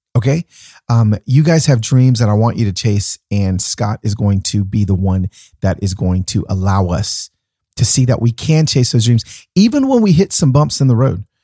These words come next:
It hasn't been smooth sailing for Charity Water over the last eighteen months, and Scott dives into some of those lessons, uh, but he also gives you very tactical advice on how it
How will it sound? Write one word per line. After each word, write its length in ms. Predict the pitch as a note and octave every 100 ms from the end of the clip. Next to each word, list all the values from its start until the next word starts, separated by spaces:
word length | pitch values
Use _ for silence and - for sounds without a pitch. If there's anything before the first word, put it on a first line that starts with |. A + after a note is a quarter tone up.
| _ _ _ -
It 80 | B2+
hasn't 260 | D#3 F#3+
been 140 | F3+ D#3+
smooth 240 | - E3
sailing 360 | - D3 D#3 C3
for 120 | A2
Charity 300 | - A2+ G#2
Water 340 | G#2 G2+ F#2+ - _ _ _ _ _ -
over 80 | B2
the 60 | A2+
last 240 | A2+ -
eighteen 260 | G#2+ - G#2+
months, 240 | G2 - - - _
and 80 | C3
Scott 260 | - B2+ -
dives 240 | B2 A2+
into 140 | B2 A2
some 180 | -
of 60 | A#2
those 160 | A2+ G2+
lessons, 560 | A2+ - D3 F#3+ - _ - _ -
uh, 360 | A#2+ G#2+ G2+ - -
but 120 | B2
he 120 | B2+
also 360 | - C#3 - C#3+
gives 300 | A#2+ B2 A2+
you 80 | G2+
very 600 | G#2 C#3+ C#3+ D#3+ F#3 E3+ -
tactical 560 | D3+ C#3 - D3 D3
advice 580 | D#3 A#2+ F2+ G#2 - - _ - - _ _ -
on 120 | G#2
how 500 | - - A2+ C3
it 120 | D#3